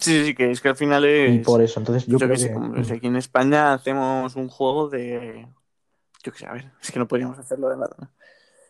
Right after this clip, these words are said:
Speaker 1: <laughs> Yo qué sé, claro. Y
Speaker 2: De
Speaker 1: se
Speaker 2: flamenco.
Speaker 1: ponen a hablar en español y empiezan a
Speaker 2: <laughs>
Speaker 1: decir, "Eh, pizza" y cosas de esas, ¿no? Entonces, <laughs> claro. Y, y, claro, y tú que no lo entiendes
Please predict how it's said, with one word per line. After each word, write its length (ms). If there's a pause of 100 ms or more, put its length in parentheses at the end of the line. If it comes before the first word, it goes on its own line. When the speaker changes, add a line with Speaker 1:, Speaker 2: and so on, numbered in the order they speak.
(540)
Speaker 1:
<laughs> 640
Yo 100
qué 100
sé, 140
claro. 280 (240)
Y 340
Speaker 2:
De 60 (100)
Speaker 1:
se 140
Speaker 2:
flamenco. 20
Speaker 1:
ponen 300
a 60
hablar 180
en 120
español 520
y 40
empiezan 340
a 100
Speaker 2:
<laughs> 0
Speaker 1:
decir, 720 (320)
"Eh, 80
pizza" 500
y 80
cosas 240
de 60
esas, 200
¿no? 180
Entonces, 300
<laughs> 260
claro. 200 (960)
Y, 360
y, 320
claro, 260
y 80
tú 140
que 100
no 140
lo 60
entiendes 600